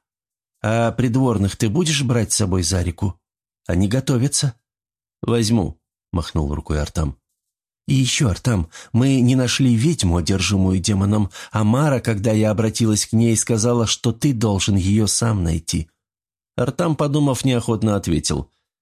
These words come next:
"Ее знает мальчик Гервент, как он?" "Он? Замечательно, как подменили, услужливый. Из библиотеки не вылезает,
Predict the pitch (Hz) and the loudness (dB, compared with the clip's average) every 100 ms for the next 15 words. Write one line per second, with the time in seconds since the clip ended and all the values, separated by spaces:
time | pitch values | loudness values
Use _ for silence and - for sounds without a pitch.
0 | _ _ _ - 90 107 135 123 127 131 | _ _ _ -6 0 2 2 2 0 0
1 | 120 131 123 113 - 107 92 120 113 127 | 0 0 0 0 -2 -4 -2 -2 0 2
2 | 120 76 - - 98 - 69 - _ _ | 0 -4 -10 -4 -2 -2 -6 -8 _ _
3 | _ _ - 185 233 214 _ _ _ _ | _ _ -4 0 2 0 _ _ _ _
4 | 104 113 117 110 147 - 208 185 160 131 | -2 2 2 2 0 0 0 0 0 0
5 | 117 - 110 120 113 120 180 139 92 - | -2 -2 0 2 4 4 2 2 0 0
6 | 107 175 170 143 90 - _ _ - 110 | 0 0 0 2 0 -4 _ _ -4 -2
7 | 104 127 123 113 143 160 175 143 113 90 | 2 2 2 2 0 0 2 2 2 2
8 | 85 90 82 78 - | 0 0 0 -2 -6